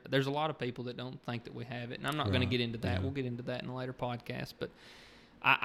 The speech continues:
Speaker 1: I personally, I'll be honest, I'm coming into this podcast with obvious biases.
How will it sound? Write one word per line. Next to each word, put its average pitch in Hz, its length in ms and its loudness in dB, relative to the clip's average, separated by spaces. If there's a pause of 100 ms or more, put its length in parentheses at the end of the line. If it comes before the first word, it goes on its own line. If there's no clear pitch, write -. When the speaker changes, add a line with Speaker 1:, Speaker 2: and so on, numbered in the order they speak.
Speaker 1:
I 165 40 10
personally, 143 560 6
I'll 127 180 6
be 123 160 6
honest, 123 320 6
I'm 120 80 2
coming 147 280 4
into 131 220 2
this 120 420 2
podcast 120 560 0
with 120 100 -4 (200)
obvious 123 380 6
biases. 117 640 0